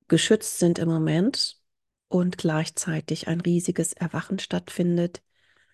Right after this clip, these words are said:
Ein Erwachen im Licht. So hätte ich den Podcast eigentlich auch taufen können. Ein Erwachen im Licht. Und das hat mich total beseelt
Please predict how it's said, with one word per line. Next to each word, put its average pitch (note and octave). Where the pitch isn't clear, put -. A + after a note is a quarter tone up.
Ein E3+
Erwachen E3+
im E3+
Licht. -
So -
hätte F#3
ich F#3
den F3+
Podcast -
eigentlich F3
auch F3+
taufen F3
können. F3
Ein -
Erwachen E3
im E3
Licht. F3
Und E3+
das E3+
hat F#3
mich G3
total F3+
beseelt F#3+